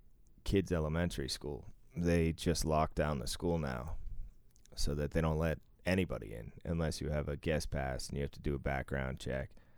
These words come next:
And I don't know how I feel about that. It's such a, I want my kids safe, but I also feel like they're taking so much away.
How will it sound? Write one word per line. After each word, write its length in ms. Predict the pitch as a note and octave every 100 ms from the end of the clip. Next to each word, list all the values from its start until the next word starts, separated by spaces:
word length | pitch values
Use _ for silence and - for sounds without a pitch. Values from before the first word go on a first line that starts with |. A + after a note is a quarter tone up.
| - - - - - - - -
And 100 | D3+
I 100 | B2+
don't 120 | F2+
know 100 | C#2+
how 160 | A1+
I 120 | G#1 G1+
feel 200 | A#1 B1+
about 240 | C2 C2+
that. 260 | - C#2+ C2+
It's 260 | - D2 -
such 240 | F2+ -
a, 260 | C#2 A1+ G#1 - - - - - - -
I 60 | F2
want 200 | F#2 F#2
my 120 | F#2
kids 280 | - F2+ -
safe, 600 | F2+ F2 E2+ - - - - - -
but 120 | D#2
I 120 | D#2
also 340 | E2+ E2+ - D#2
feel 220 | - D#2
like 160 | D#2 D2
they're 100 | C#2
taking 460 | - D#2 D2 D2+
so 180 | D2+ D2+
much 220 | D2 C#2
away. 400 | B1+ C2+ D2 E2+